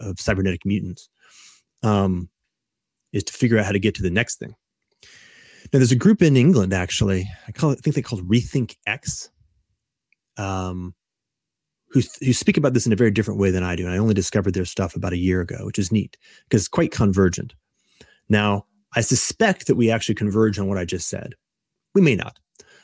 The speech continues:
Um, but we converge on a lot of stuff. And one of their points is that even something as simple and prosaic as the notion of the fourth industrial revolution, if you think about the,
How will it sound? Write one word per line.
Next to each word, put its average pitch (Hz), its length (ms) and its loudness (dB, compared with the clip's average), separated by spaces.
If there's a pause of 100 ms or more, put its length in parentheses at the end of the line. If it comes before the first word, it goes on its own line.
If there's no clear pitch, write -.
(200)
Um, 95 340 0
but 104 100 2
we 107 80 2
converge 143 320 2
on 110 60 0
a 95 40 0
lot 101 200 0
of 90 100 -6
stuff. - 320 -12
And 104 100 -6
one 107 80 2
of 107 40 2
their 95 100 0
points 131 440 -2
is 95 100 -8
that 92 260 -4
even 165 220 4
something 127 300 -2
as 95 100 -2
simple 127 300 0
and 95 100 -2
prosaic 98 460 0
as 92 80 -6
the 98 80 -4
notion 98 280 0
of 95 40 -8
the 90 80 -6
fourth 110 340 0
industrial 98 540 -2
revolution, 98 580 -2 (1500)
if - 120 -2
you 110 80 4
think 156 240 0
about 107 420 0
the, 92 500 0